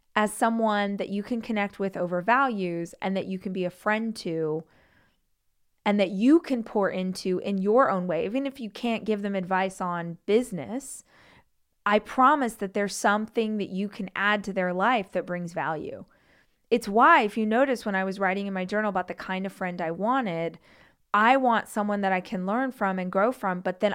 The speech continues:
I want to attract people who are looking for that from me as well. So it's a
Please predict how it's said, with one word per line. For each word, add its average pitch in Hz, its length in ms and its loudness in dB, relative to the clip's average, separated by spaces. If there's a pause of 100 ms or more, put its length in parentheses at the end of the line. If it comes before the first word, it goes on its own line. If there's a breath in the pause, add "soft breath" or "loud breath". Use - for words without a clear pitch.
I 196 200 2
want 208 580 0
to 220 140 -4
attract 190 420 0
people 190 320 -6
who 202 400 -4 (240)
are 202 100 4
looking 208 400 -2
for 196 140 -4
that 180 260 -2
from 180 180 -6
me 175 160 -6
as 165 140 -8
well. - 380 -8 (480 soft breath)
So 233 220 4
it's 208 180 -2
a 185 220 2